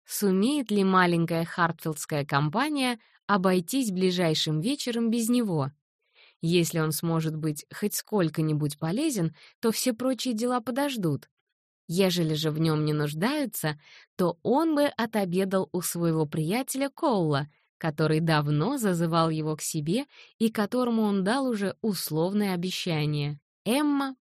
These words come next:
поблагодарила мистера Элтона, сказав, что ни в коем случае не желает стать причиной разочарования мистера Коула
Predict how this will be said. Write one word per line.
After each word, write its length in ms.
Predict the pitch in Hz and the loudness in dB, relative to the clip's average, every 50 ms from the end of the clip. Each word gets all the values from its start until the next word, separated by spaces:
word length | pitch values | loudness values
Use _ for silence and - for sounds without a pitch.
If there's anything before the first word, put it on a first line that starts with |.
| _ _ | _ _
поблагодарила 800 | 269 254 226 220 226 214 202 196 185 190 180 185 175 156 147 147 | -6 -2 0 2 2 2 2 2 2 2 2 2 2 2 2 2
мистера 480 | 143 143 147 147 - - 147 147 - - | 2 2 0 -2 -4 -4 -4 -6 -4 -4
Элтона, 540 | - 240 294 294 - 285 254 247 247 240 247 - _ | -4 -4 -4 -4 -4 -4 -4 -2 -4 -6 -8 -12 _
сказав, 640 | - - - 208 185 180 170 170 160 156 156 - | -16 -10 -6 -4 -2 -2 0 0 0 -2 -2 -4
что 240 | - - - 214 220 | -10 -8 -4 0 0
ни 140 | 220 240 240 | 0 0 -2
в 100 | - - | -4 -10
коем 380 | _ - 160 160 175 208 240 226 | _ -4 0 0 2 2 0 -2
случае 460 | - - 202 190 190 170 - 185 175 | -4 -4 -2 -2 -2 -2 -4 -4 -2
не 140 | 175 170 156 | -2 -2 -2
желает 440 | 156 165 160 156 151 151 151 - | -2 0 0 0 0 0 -2 -4
стать 320 | - - 165 151 147 147 - | -6 -4 -2 -4 -4 -4 -6
причиной 480 | 143 151 147 - - - 156 156 151 | -8 -8 -8 -6 -6 -4 -4 -2 -2
разочарования 840 | 151 151 147 147 147 147 - 156 156 151 147 151 151 151 151 151 151 | -2 -2 -4 -4 -8 -8 -6 -4 -2 -2 0 0 0 0 -2 -2 -2
мистера 400 | 151 151 151 143 - - 160 151 | -4 -4 -6 -6 -6 -6 -6 -6
Коула 560 | 151 - - 220 247 240 196 165 156 147 | -6 -6 -4 -2 0 0 0 0 0 -2